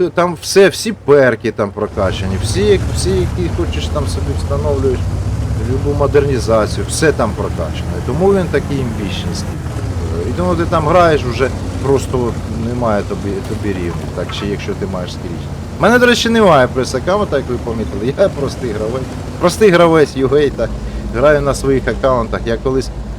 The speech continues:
подав же ж заявку, е, ну, у мене було вже десять тисяч підписників, я подав заявку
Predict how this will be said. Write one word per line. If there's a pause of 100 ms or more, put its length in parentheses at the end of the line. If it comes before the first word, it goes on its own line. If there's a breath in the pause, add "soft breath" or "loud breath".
подав
же
ж
заявку, (680)
е, (360)
ну,
у
мене (100)
було
вже
десять
тисяч
підписників,
я (100)
подав
заявку